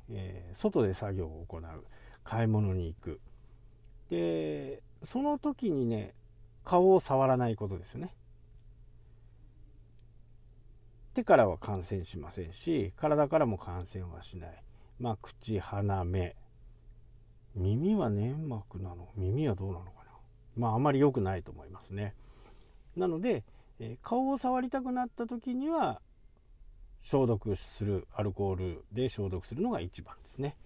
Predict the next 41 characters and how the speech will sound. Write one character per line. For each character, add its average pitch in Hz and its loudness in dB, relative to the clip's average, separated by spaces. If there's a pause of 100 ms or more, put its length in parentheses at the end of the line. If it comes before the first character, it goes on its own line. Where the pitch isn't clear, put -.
(520)
え 113 -2
ー、 - 0
水 160 4
洗 247 8
い 127 8
で 113 4
も 113 2
い 180 4
い、 107 -2 (180)
石 - -4
鹸 196 4
で 202 4
も 135 0
い 202 2
い 139 -2
と 113 -2
言 117 2
わ 165 0
れ 165 -2
て 170 0
い 170 2
ま 180 2
す - -12
け 117 -2
ど、 143 2
百 - -8 (100)
パ 262 -2
ー 247 -2
セ 269 -2
ン 262 0
ト 240 -4
は 247 4
も 147 0
う - -6
ア 113 -2
ル 107 -2
コ 110 0
ー - 2
ル 98 -2
で 87 -8
す。 - -18